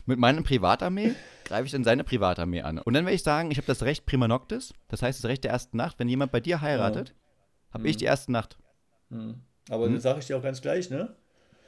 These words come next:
Speaker 2: Da würde ich dir aber ganz klar entgegenschleudern als, äh, als Gefolge, ne? Das kannst du gerne haben,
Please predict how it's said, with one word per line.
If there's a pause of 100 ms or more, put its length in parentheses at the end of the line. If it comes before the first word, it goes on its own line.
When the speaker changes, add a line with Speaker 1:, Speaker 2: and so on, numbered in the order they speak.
(220)
Speaker 2:
Da
würde
ich
dir
aber
ganz
klar
entgegenschleudern
als,
äh,
als
Gefolge,
ne?
Das
kannst
du
gerne
haben,